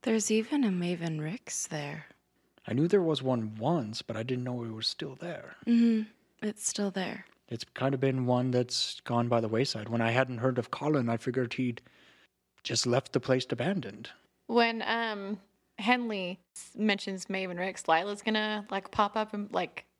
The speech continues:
Speaker 3: she's basically been out of it since Boudreaux scared the crap out of her <laughs> yesterday. So she's gonna pop up and be like, "Oh, yeah, I mean, my, my friend Mal, she, she's there, and she runs the, the Maven Rix there.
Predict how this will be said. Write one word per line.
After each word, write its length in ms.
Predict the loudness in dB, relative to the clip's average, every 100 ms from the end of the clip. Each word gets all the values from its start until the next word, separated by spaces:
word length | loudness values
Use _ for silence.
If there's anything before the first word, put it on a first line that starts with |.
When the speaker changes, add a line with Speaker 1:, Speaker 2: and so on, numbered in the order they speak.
| _ _ _ -6
Speaker 3:
she's 220 | 2 4
basically 480 | 4 2 0 0 0
been 160 | 0 2
out 220 | 2 2
of 120 | 0
it 240 | 0 0 -8
since 600 | -4 -4 -4 -8 -14 -20 _ _ _ _ -20 -20 _ -8
Boudreaux 380 | -6 -4 -2 -4
scared 300 | -4 -4 -4
the 60 | -4
crap 340 | -4 -4 -4
out 80 | -6
of 80 | -4
her 260 | -4 -2 -2 -4 -2 -2 0 -2 -2
<laughs> 0 | 0
yesterday. 800 | 2 4 2 0 -2 -2 -2 -4 -8 _ -20 -14 -14 -14 -16 -10
So 180 | -6
she's 260 | -2 0 4
gonna 160 | 2 2
pop 180 | 0
up 40 | -2
and 120 | -2
be 100 | 2
like, 160 | 0 -2 -18 -18 -20 -20 _ 6
"Oh, 220 | 8 8 4
yeah, 220 | 4 4
I 40 |
mean, 120 | 2
my, 440 | 2 2 4 6 6
my 60 | 6
friend 360 | 2 2 2
Mal, 320 | 0 2 -2
she, 580 | -2 4 6 6 4 0 -2
she's 300 | 2 2 6
there, 200 | 6 6
and 100 | 0
she 140 | 2
runs 260 | 4 2 0
the, 400 | 2 4 2 -2 -8 _ _ _ _ _ _
the 60 | 4
Maven 320 | 4 4 0
Rix 260 | 0 -2 2
there. 380 | 4 4 0